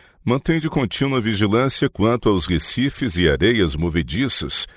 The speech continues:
que ameaçam destruir a fé nas mensagens que Deus nos tem dado para este tempo. Velai por almas como quem tem de dar contas.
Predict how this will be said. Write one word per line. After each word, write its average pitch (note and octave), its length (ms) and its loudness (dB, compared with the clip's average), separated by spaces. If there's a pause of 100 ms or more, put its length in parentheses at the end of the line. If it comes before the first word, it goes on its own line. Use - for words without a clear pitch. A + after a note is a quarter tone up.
(320)
que - 100 -2
ameaçam B2 460 -2
destruir F2 500 -4
a C2 60 -2
fé G#2 400 0 (340)
nas F2 240 0
mensagens F2 720 0
que E2+ 100 -4
Deus F#2 340 -4
nos D#2 180 -2
tem C#2+ 220 -2
dado G2+ 380 -4
para F#2+ 260 0
este E2 280 -4
tempo. - 520 -10 (600)
Velai E2+ 480 -2
por E2+ 200 0
almas F#2+ 520 -2
como F2 240 -2
quem G2+ 180 0
tem B2 320 -4
de G2 140 -8
dar G2+ 160 -4
contas. - 760 -6